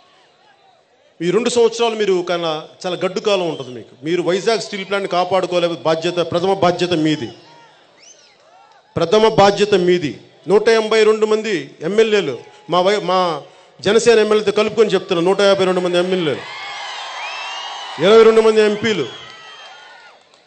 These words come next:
ఏదన్నా అంటే మళ్ళీ కూర్చోబెట్టి మీరు ఓ పని చేయండి, మీ బెస్ట్ ఫ్రెండ్ టీడీపీ వాళ్ళని కూడా కలుపుకోండి.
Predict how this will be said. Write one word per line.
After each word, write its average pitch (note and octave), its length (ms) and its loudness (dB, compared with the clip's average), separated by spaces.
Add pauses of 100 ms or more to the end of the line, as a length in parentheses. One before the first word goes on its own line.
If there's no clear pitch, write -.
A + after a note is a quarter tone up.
(1800)
ఏదన్నా G#3 300 0
అంటే A3 120 2 (120)
మళ్ళీ A3 180 2
కూర్చోబెట్టి A3 460 -2
మీరు G#3 160 2
ఓ - 100 -8
పని G#3+ 160 -4
చేయండి, A3+ 240 0 (540)
మీ E3 80 0 (100)
బెస్ట్ G3 220 0
ఫ్రెండ్ A#3+ 200 4
టీడీపీ A#3 280 -4
వాళ్ళని A3 180 0
కూడా G#3 160 2
కలుపుకోండి. F3 320 2